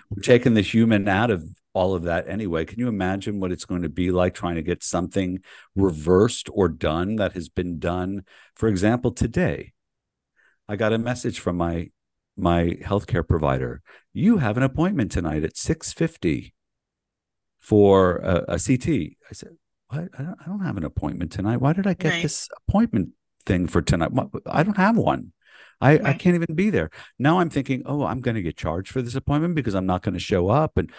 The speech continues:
Speaker 1: there's gonna
Speaker 2: Right.
Speaker 1: be some issue down the line." So of course now I call and I wait twenty minutes
Speaker 2: At
Speaker 1: to finally
Speaker 2: least.
Speaker 1: speak to someone. Exactly. And, and I'm thinking to myself, "Now,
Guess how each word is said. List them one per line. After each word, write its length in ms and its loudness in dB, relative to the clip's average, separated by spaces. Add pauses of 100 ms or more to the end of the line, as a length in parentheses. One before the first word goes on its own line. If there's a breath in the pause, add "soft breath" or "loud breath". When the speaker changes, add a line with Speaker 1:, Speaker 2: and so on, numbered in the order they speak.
(240 loud breath)
Speaker 1:
there's 260 2
gonna 160 0
Speaker 2:
Right. 80 0
Speaker 1:
be 80 0
some 240 -8
issue 300 -2
down 180 0
the 80 0
line." 280 -2
So 140 -4
of 120 -6
course 300 -4
now 160 -2
I 80 -4
call 460 -4 (1040 soft breath)
and 160 -2
I 80 2
wait 260 -2
twenty 380 -4
minutes 720 -4 (540)
Speaker 2:
At 100 4
Speaker 1:
to 140 4
finally 260 4
Speaker 2:
least. 140 2
Speaker 1:
speak 320 2
to 80 0
someone. 480 0
Exactly. 680 -4
And, 240 -6 (880 soft breath)
and 120 4
I'm 100 8
thinking 320 2
to 60 4
myself, 420 2
"Now, 220 0